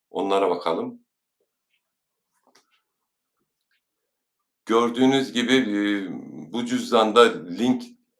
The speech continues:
Uni, A A V, Mana, Pax gibi coinler, coinler bulunuyor.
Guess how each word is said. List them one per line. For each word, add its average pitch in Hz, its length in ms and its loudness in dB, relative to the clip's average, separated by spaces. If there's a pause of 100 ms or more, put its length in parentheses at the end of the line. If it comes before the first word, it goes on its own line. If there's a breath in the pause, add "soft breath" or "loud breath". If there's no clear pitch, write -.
(180)
Uni, 120 600 -2 (920)
A 101 220 6
A 110 260 4
V, 117 200 -2
Mana, 113 680 -2 (140)
Pax 120 280 -2
gibi 107 400 -6 (840 soft breath)
coinler, 110 680 0
coinler 107 480 0
bulunuyor. 98 680 -6